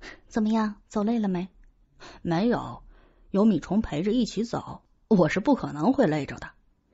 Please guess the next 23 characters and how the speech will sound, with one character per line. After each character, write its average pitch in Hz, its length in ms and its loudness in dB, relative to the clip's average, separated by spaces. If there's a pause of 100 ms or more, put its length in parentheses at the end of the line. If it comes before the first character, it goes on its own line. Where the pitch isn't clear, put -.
(140)
十 - 220 -2
八 175 140 -4
阿 170 180 -4
哥 147 100 -8
笑 160 220 -6
着 - 100 -8
说。 175 260 -2 (1160)
“来， 254 300 4
米 240 100 2
虫。” 214 320 -4 (720)
蓝 254 220 6
静 277 160 6
示 262 160 0
意 220 120 0
丫 254 200 0
鬟 175 440 -2
也 180 200 0
倒 233 200 0
了 175 100 0
一 202 120 0
碗 170 220 0
果 156 180 -2
汁 220 380 -2